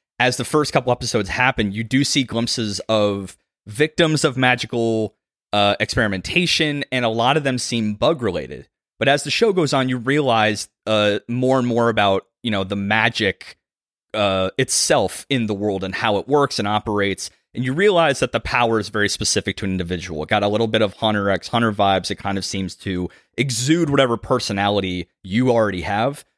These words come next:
Um, but we get a scene where a novice magician or sorcerer comes in to the bar slash restaurant that Nikaido y-, owns called the Hungry Bug. And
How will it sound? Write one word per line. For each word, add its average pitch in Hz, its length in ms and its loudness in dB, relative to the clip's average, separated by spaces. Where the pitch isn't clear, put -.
Um, 107 500 2
but 139 320 2
we 139 240 -2
get 151 160 0
a - 40 0
scene 196 520 -2
where 123 420 2
a 113 500 0
novice 156 640 2
magician 117 920 -2
or 127 140 0
sorcerer 123 480 0
comes 143 420 -2
in 117 380 0
to 123 320 0
the 110 160 -4
bar 120 560 2
slash 107 440 -2
restaurant 151 480 0
that 120 180 2
Nikaido 147 360 0
y-, 113 160 -2
owns 139 340 2
called 113 160 -2
the 110 80 0
Hungry 98 240 -6
Bug. 90 300 -10
And 101 480 0